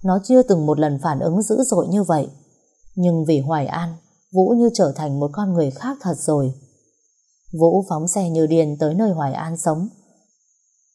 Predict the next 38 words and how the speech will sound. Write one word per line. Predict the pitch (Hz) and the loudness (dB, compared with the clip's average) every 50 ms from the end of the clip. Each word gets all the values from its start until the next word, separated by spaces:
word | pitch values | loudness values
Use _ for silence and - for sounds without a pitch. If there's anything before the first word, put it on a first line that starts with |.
| _ | _
Anh | - 180 175 170 170 170 | -2 0 0 2 2 4
lục | 160 160 151 151 - | 4 4 2 2 2
tìm | 165 165 151 143 139 | 0 2 2 0 0
dòng | 160 156 143 143 143 | 0 0 0 0 0
tin | 185 196 185 180 | 2 2 2 2
nhắn | 170 156 170 202 | 0 -2 -2 0
của | 214 220 175 143 | 2 2 2 2
Doanh | - 175 170 170 170 | 0 -2 -2 0 0
Nghĩa, | 170 170 170 196 240 269 - - _ _ _ _ | 0 0 0 0 -2 -4 -6 -10 _ _ _ _
trước | - - 254 247 240 | 0 2 2 2 4
đây | 190 180 170 160 | 2 2 2 2
đã | 156 165 - | 2 0 -2
báo | 180 156 151 160 | -2 -6 -8 -6
cáo | - 175 156 160 170 | -6 -6 -6 -4 -4
với | 202 208 | -4 -4
anh | - - 196 180 175 180 - _ _ _ - 180 170 | -2 -2 -2 -2 -4 -4 -8 _ _ _ -2 2 4
về | 160 151 139 | 4 4 4
địa | 143 156 156 151 | 4 2 0 0
chỉ | - 180 151 | 0 0 0
ở | 143 156 160 143 135 139 - | 0 2 0 0 0 0 0
của | 160 143 139 | 0 0 0
Hoài | 151 156 143 135 | -2 -4 -4 -4
An. | - - 170 170 165 165 - _ _ _ _ _ _ _ _ _ _ _ _ - | -4 -6 -6 -8 -8 -10 -14 _ _ _ _ _ _ _ _ _ _ _ _ -2
Thế | 233 | 0
rồi | - 202 175 156 147 | 2 2 2 2 2
anh | - - 175 170 165 | 0 0 -2 0 0
đứng | 160 165 180 | 0 0 0
trước | 190 190 180 185 | 0 0 0 2
cửa | 190 175 - 170 | 2 0 0 0
căn | - 175 165 165 | 0 -2 -2 -2
hộ | 170 175 151 - | 0 -2 -2 -2
đó, | 151 147 147 156 185 240 254 _ _ _ _ _ _ | -4 -6 -6 -8 -10 -10 -12 _ _ _ _ _ _
đập | - 175 165 - - | -2 -2 -2 0 2
cửa | 170 170 151 135 | 2 4 4 4
liên | 139 185 214 214 196 | 2 0 0 0 0
hồi. | 175 170 151 147 135 135 139 - _ _ _ _ _ _ _ - 180 - | 2 2 2 2 0 -2 -6 -12 _ _ _ _ _ _ _ -10 -2 0
Vài | 170 147 127 135 - | 0 0 0 0 0
phút | 240 | -2